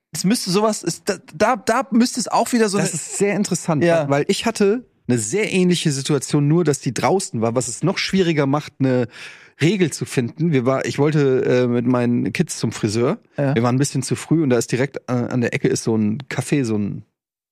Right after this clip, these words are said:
Speaker 2: Kaffeehaus, whatever.
Speaker 1: Ja.
Speaker 2: Und dann sind wir da rein, da hab ich zwei Brezeln für die Jungs geholt und, und, und für mich eine Sahnetorte. Und dann sind wir raus <laughs> und haben uns dann draußen hingesetzt.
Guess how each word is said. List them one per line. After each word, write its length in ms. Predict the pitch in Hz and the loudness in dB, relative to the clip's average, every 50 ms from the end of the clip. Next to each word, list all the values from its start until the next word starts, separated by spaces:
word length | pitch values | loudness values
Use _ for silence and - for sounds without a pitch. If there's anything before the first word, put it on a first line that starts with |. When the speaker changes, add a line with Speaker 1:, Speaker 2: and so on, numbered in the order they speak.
| _ _ _ _ _ _ _ | _ _ _ _ _ _ _
Speaker 2:
Kaffeehaus, 600 | - 127 139 151 139 131 - 151 160 180 - - _ _ | -6 -2 0 0 0 2 0 0 0 0 -4 -8 _ _
whatever. 360 | - - 117 - - 160 196 - | -4 -2 0 0 0 0 -2 -4
Speaker 1:
Ja. 60 | _ - - - - - - - - - - _ _ _ _ _ _ _ - | _ -16 -16 -14 -12 -12 -12 -12 -14 -16 -20 _ _ _ _ _ _ _ 0
Speaker 2:
Und 140 | 143 143 131 | 0 2 2
dann 300 | 127 127 135 127 120 - - - | 2 2 0 0 -2 -4 -10 -12
sind 220 | - - - 143 | -6 -2 0 2
wir 80 | 143 143 | 2 2
da 100 | 131 123 | 2 2
rein, 220 | 110 131 170 185 | 2 0 0 2
da 60 | 165 143 | 2 2
hab 60 | 123 | 0
ich 100 | 113 - | 0 -2
zwei 160 | - - 120 | -2 -2 -2
Brezeln 440 | 110 - 131 175 175 - - 160 151 | 0 0 0 0 0 0 -2 -2 -2
für 140 | - - 151 | 0 -2 0
die 80 | 131 147 | 2 2
Jungs 240 | 151 151 143 - - | 2 0 -2 -2 -2
geholt 380 | - 127 120 139 139 143 131 | -2 -2 0 0 0 0 0
und, 300 | - 117 113 113 113 127 | 0 0 0 0 -2 -4
und, 420 | - - - - - 127 120 110 - | -6 -8 -8 -6 -4 -2 -2 -4 -4
und 200 | - 120 113 101 | -4 -4 -4 -4
für 120 | - - | -2 -2
mich 220 | 113 123 123 - - | 0 0 0 0 0
eine 80 | - | 0
Sahnetorte. 560 | 110 110 123 143 160 156 - - 151 143 131 | 0 0 0 0 0 0 0 2 0 2 2
Und 80 | 147 127 | 2 2
dann 100 | 123 123 | 2 0
sind 120 | 117 131 139 | 0 0 0
wir 120 | 135 120 107 | 0 2 2
raus 360 | - 131 175 262 - - - - - - - | 2 2 2 0 -2 -4 -12 -16 -18 -18 -20
<laughs> 220 | - - _ _ - | -20 -20 _ _ -2
und 160 | - 135 131 | 0 2 2
haben 120 | 139 147 151 | 2 2 2
uns 100 | 151 - | 0 0
dann 380 | - - 139 135 139 139 143 - _ _ _ _ - | 0 0 0 2 2 0 -2 -4 _ _ _ _ -6
draußen 440 | - - 143 180 220 247 - - 156 | -4 -2 0 0 0 -2 0 0 2
hingesetzt. 840 | 135 190 226 254 214 160 117 104 113 131 190 - - - - - | 2 4 4 4 2 2 2 0 0 -2 -2 -4 -6 -14 -14 -18